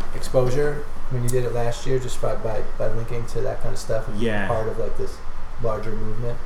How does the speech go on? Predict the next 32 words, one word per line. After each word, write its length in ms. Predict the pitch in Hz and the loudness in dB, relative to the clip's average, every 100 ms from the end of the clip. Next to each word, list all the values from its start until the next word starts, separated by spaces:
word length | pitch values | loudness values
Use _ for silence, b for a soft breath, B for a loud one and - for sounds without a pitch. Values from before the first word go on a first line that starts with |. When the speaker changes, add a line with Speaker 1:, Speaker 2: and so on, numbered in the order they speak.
| - | -2
Speaker 2:
Yeah, 260 | 113 107 | -2 -2
definitely. 580 | 98 117 104 110 95 95 90 - B B B | -2 -2 -2 -2 0 0 0 0 B B B
That's, 240 | - 113 - | -2 0 0
that's, 360 | - 113 - | 0 2 2
um, 460 | 127 110 107 104 101 - - - - - B B B | 2 2 2 0 0 0 0 0 0 0 B B B
I, 120 | 131 143 | -2 0
I, 240 | 170 120 | 0 0
you 80 | 156 | 0
know, 80 | 147 | 2
I 40 | |
was 120 | 143 | 2
asking 540 | 139 156 156 156 127 117 | 0 0 0 0 0 0
other 260 | 139 120 120 | -2 0 2
artists 440 | 110 123 104 - | 2 2 0 -2
about, 460 | 110 104 104 98 98 | 0 0 0 0 0
like, 160 | 101 - | 0 0
how 260 | - 113 | 2 2
they 120 | 113 107 | 2 2
get 220 | 101 - | 0 -2
their 140 | 101 | -4
exposure, 680 | 92 - 104 98 92 92 95 - B B - - | -2 0 2 2 0 -2 -4 -4 B B 0 0
and, 240 | 104 107 | 2 2
um, 440 | 104 101 101 98 - | 2 0 2 2 2
it's 180 | - - | 0 -2
things 260 | - 151 123 | 0 2 2
like 200 | 107 - | 0 0
that, 320 | 127 143 - - - - - - | 2 2 0 -2 -2 0 0 0
but 340 | 107 110 104 - - - | 2 2 2 0 -2 -2
in 220 | 123 110 101 | -2 -2 -2
general, 460 | 127 135 131 101 | -2 0 2 2
Instagram, 580 | 101 113 - 110 104 98 | 2 4 6 6 6 4
that 160 | 95 | 6